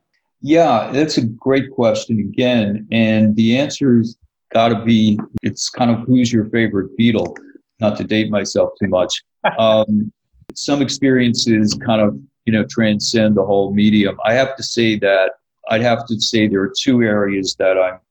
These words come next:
Speaker 1: I'm very, very gratified. One is certainly the day you walk out of court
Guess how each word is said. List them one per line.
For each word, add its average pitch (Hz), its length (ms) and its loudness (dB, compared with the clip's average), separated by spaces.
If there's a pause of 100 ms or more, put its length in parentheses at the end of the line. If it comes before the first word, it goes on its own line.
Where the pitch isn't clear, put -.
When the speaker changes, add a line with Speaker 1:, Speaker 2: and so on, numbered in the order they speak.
Speaker 1:
I'm 95 260 -4
very, 101 240 0
very 92 240 -4
gratified. 92 680 0 (380)
One 127 300 2
is 101 560 -2 (360)
certainly 104 840 -2 (340)
the - 80 -4
day 117 200 -2
you 110 200 2
walk 104 320 0
out 95 160 2
of - 140 -8
court 110 480 0